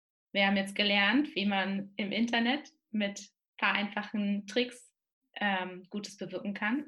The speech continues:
und auch geben kann, ohne selbst Geld in die Hand zu nehmen. Das Gleiche auch offline, beziehungsweise da geht's um Centbeträge, die dann aber doch auf Dauer natürlich einen Unterschied machen und insbesondere für die Organisation,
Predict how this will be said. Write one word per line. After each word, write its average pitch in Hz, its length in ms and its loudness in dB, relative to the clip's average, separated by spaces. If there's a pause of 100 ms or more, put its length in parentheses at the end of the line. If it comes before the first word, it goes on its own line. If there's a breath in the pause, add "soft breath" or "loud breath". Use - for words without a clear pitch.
und 185 300 -6
auch 175 340 -6 (1040)
geben 220 340 -2
kann, 208 340 -2
ohne 196 540 -2
selbst 190 520 -4 (160)
Geld 220 240 0
in 226 140 -2
die 226 120 -4
Hand 240 240 -4
zu 240 80 -2
nehmen. 254 340 2 (600)
Das 208 180 -8
Gleiche 196 360 -4
auch 190 120 -8
offline, 220 540 -2 (340 loud breath)
beziehungsweise 190 960 -4 (440 soft breath)
da 185 180 0
geht's 190 300 -10
um 185 320 -6
Centbeträge, 220 720 -2
die 202 120 -4
dann 190 200 -4
aber 180 220 -6
doch 196 220 -4 (440)
auf 196 200 -8
Dauer 190 220 0
natürlich 180 380 -6
einen 175 100 -6
Unterschied 190 400 -8
machen 196 240 -4
und 185 120 -6
insbesondere 190 720 -4
für 185 100 -4
die 196 200 -2
Organisation, 190 880 -4